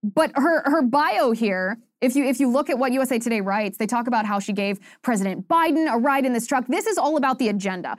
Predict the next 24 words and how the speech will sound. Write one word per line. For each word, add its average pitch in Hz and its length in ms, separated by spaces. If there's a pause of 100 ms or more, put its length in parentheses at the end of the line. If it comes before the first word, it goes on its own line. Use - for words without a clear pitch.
(140)
So 302 100
they 302 120
are 302 80
using 370 340
this 311 180
woman 214 440 (180)
as 247 140
part 262 160
of 233 80
their 220 140
agenda. 196 280
Their 247 160
agenda 277 320
is 226 460
anti-fossil 208 600
fuel. 175 280
Their 196 160
agenda 240 340
is, 202 140
quote 262 220
unquote, 247 200
green 254 460
energy 226 360
alternatives. 190 560